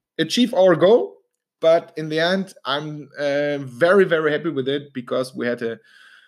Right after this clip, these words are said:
we had four hundred people, we had more than one hundred people,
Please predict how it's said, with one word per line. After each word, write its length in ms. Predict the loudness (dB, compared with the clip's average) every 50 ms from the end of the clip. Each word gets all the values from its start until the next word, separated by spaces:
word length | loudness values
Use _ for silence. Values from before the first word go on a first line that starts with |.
| _ _ 0
we 80 | 0
had 120 | 0 0 -2
four 260 | -2 2 4 4 4
hundred 300 | 4 2 2 0 0 0
people, 360 | -2 -2 0 0 -2 -2 0
we 100 | 0 0
had 160 | 0 0 -2
more 220 | 0 0 2 2 2
than 160 | 2 0 0
one 200 | 0 0 0 -2
hundred 400 | -2 -6 -6 -4 -6 -6 -6 -6
people, 500 | -8 -8 -8 -4 -2 0 0 0 0 -2